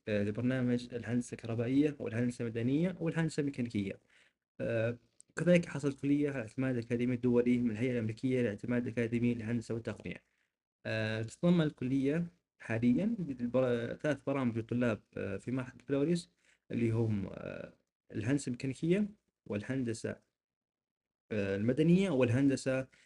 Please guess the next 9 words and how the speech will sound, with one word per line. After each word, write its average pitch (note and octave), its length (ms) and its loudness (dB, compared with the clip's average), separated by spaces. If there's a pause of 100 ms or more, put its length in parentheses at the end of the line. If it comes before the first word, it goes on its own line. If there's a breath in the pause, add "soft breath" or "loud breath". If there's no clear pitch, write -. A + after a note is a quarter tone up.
(520 soft breath)
آه، G2+ 500 -4
الكهربائية، G#2+ 680 -2 (140)
وللطالبات C#3 920 -2
اللي A2 180 -8
هو A2+ 80 0
الهندسة A#2 720 -2
التصميم A#2+ 340 -2
الداخلي. F#2+ 460 -8 (760 soft breath)
اليوم F3 540 0